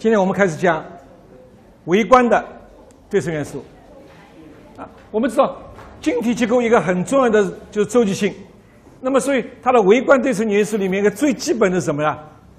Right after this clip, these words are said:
就是一个平移，就平移对称操作。也就是说，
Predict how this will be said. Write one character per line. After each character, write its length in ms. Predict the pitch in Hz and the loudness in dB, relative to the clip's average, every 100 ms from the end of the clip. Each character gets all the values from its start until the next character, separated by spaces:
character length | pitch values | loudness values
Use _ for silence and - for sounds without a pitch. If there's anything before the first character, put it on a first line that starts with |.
| - _ _ | -20 _ _
就 100 | 208 | -4
是 160 | 165 196 | 0 0
一 40 | |
个 40 | 185 | 0
平 220 | 170 190 | 0 -2
移， 260 | 170 165 - - - - - _ _ - | -2 -6 -14 -20 -20 -20 -20 _ _ -12
就 100 | 202 | -10
平 180 | 180 185 | -6 -2
移 100 | 220 | 0
对 140 | 196 147 | 0 0
称 120 | 165 | -2
操 140 | 170 | -4
作。 260 | 165 147 - - - _ _ | -4 -8 -12 -20 -20 _ _
也 140 | - 220 | -6 -4
就 80 | 240 | 0
是 40 | |
说， 220 | 254 - | -2 -2